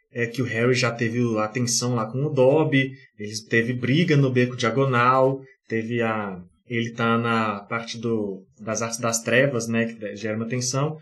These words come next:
e agora vai ter a viagem com o carro.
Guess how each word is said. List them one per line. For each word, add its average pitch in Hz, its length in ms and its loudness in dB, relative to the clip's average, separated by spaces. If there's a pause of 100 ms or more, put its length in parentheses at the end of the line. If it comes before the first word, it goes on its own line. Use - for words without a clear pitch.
(200)
e 127 100 0
agora 135 340 6
vai 147 220 2
ter 147 340 2
a 135 140 -2
viagem 127 580 0 (300)
com 156 220 -2
o 180 60 0
carro. 104 360 -2